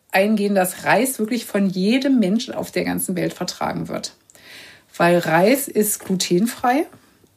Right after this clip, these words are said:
Es gibt eigentlich kaum Allergien gegen Reis. Also das kann man eigentlich vernachlässigen. Gut, es gibt jetzt so ein bisschen so eine Schwermetalldiskussion, muss man auch ernst nehmen. Aber im Prinzip ist Reis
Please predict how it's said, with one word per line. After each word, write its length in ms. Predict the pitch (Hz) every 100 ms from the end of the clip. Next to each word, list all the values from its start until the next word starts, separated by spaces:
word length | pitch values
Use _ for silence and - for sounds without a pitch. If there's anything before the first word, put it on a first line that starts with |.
| _ _ - - 113 -
Es 180 | -
gibt 280 | - 220 -
eigentlich 340 | 202 202 190 -
kaum 300 | - 185 208
Allergien 520 | 185 190 170 190 220
gegen 240 | 190 185
Reis. 480 | 185 160 180 254 - - _ _ _ _ _
Also 200 | - 180
das 360 | 180 185 - - _ -
kann 200 | - 165
man 140 | 180 208
eigentlich 340 | - 185 175
vernachlässigen. 880 | 180 175 160 175 - 190 180 196 180
Gut, 180 | 214
es 120 | 196 -
gibt 180 | 208 208
jetzt 140 | 185
so 40 | 196
ein 60 |
bisschen 280 | 202 208 196
so 100 | 180
eine 260 | 180 165 160
Schwermetalldiskussion, 1600 | - 202 214 208 196 190 196 190 196 202 185 180 - 190 240 381 - - - _ -
muss 160 | -
man 100 | 185 -
auch 340 | 180 220 - - - _ -
ernst 400 | 170 208 214 208
nehmen. 200 | 196 190
Aber 220 | 165 170
im 120 | 185
Prinzip 540 | - 190 185 - 240 233
ist 280 | 214 -
Reis 440 | 160 170 214 -